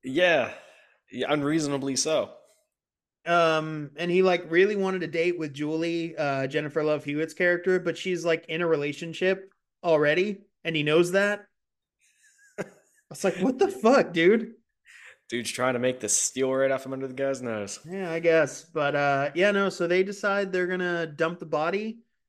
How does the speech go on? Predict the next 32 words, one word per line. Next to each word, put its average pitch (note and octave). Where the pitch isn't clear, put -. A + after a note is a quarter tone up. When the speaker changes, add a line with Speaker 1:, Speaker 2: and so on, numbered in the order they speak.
Speaker 2:
and, D#3
uh, D3
just -
not D3
speak G#3+
of E3+
it D3+
anymore. D3
Speaker 1:
Yeah, C#3
and, B2+
um, A2+
man, D3
when A2+
they A2+
dump C3+
him C#3
in C3+
the G#2
ocean. C#3+
<laughs> -
Speaker 2:
Yeah. F#3+
Speaker 1:
First F#3+
of C3
all, A2+
that's A#2
just C3
a A2+
freaky C3
scene, A#2+
seeing, A2+
like, G#2+
that, G#2